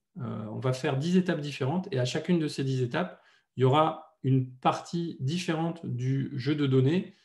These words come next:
qui servira, euh, à la validation. Donc, à chaque fois, on aura quatre-vingt-dix pour cent du jeu de données pour l'entraînement et dix pour cent pour la validation. Mais, euh, la, les, le jeu de données, la partie du jeu de données qu'on va dédier à la validation sera à chaque fois différente.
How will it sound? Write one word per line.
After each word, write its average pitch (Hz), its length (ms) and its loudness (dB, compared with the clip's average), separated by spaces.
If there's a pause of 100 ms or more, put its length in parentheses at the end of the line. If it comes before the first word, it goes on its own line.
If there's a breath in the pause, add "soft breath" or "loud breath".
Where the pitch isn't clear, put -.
(180 loud breath)
qui 143 160 -10
servira, 139 800 2
euh, 117 560 -4
à 127 100 -2
la 131 80 2
validation. 127 480 0
Donc, 117 160 -6
à 135 60 2
chaque 156 180 -2
fois, 175 220 2
on 156 100 2
aura 143 180 2
quatre-vingt-dix 156 500 -2
pour - 180 -6
cent 160 160 -2
du 143 100 0
jeu 139 140 0
de 135 40 0
données 147 320 2 (520 soft breath)
pour 143 240 0
l'entraînement 143 580 2
et 127 80 -2
dix 131 140 -2
pour - 180 -10
cent 143 220 -4
pour 131 160 -4
la 117 60 -2
validation. 113 580 -6 (440 soft breath)
Mais, 156 360 2
euh, 113 340 -4
la, 113 680 -2
les, 113 840 -6
le 117 140 -8
jeu 139 180 0
de 156 100 0
données, 147 300 0
la 127 100 2
partie - 320 -4
du 156 140 -4
jeu 147 120 -2
de 139 40 -4
données 156 280 2
qu'on 135 120 -4
va 123 100 2
dédier 135 280 0
à - 20 0
la 135 80 2
validation 123 480 -2
sera 135 180 -6
à - 40 0
chaque 135 180 -10
fois 131 140 -6
différente. 127 340 -8